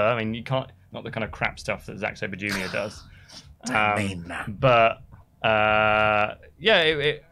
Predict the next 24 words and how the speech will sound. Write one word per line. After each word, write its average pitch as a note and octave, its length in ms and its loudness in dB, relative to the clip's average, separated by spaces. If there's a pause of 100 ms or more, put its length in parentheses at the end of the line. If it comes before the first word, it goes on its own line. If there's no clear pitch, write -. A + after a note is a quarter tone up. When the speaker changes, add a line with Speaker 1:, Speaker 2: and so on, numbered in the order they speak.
(220)
Speaker 1:
it D3+ 80 4
was D#3 160 2
fine. D3+ 340 6
Gable D3 360 2
got C3 280 4
eighty-five B2 440 0
percent B2 240 -2
of A2+ 80 -4
it, C3 180 4
and A#2+ 120 -2
then B2+ 320 -4 (100)
Ziggler C3 280 -2
won C#3 160 0
with C3+ 120 -4
a D3 160 -2 (100)
super D3 200 -10
kick. - 160 -14 (400)
Speaker 2:
Yeah, F3+ 300 4 (140)
I, A3+ 280 4
this B3 160 2
was F#3+ 120 2
a C#3+ 60 2
fine D3 420 2
match, - 500 -8